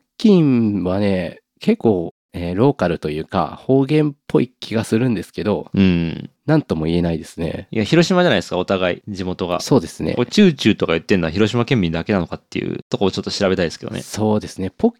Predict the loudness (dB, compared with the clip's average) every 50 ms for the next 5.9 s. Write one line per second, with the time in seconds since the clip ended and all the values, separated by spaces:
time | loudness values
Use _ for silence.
0 | _ -2 0 2 2 2 0 0 -2 0 0 0 0 -2 -4 -6 -6 -4 -4 -4
1 | -4 -6 -6 -10 -10 -6 -2 -2 0 2 2 0 2 2 0 0 0 2 2 2
2 | 2 2 0 -2 0 0 0 0 0 0 0 2 2 2 0 -2 -4 -6 -2 0
3 | 2 2 2 2 0 -2 0 0 0 0 _ -10 -4 -4 -4 -4 -4 -6 -8 -6
4 | -4 -6 -4 -4 -2 -2 -2 -2 -4 -6 -6 -4 -2 -2 -2 -2 -2 -2 -2 -2
5 | -4 -6 -6 -6 -8 -8 -6 -4 -4 -4 -4 -6 -8 -8 -10 -10 -12 -18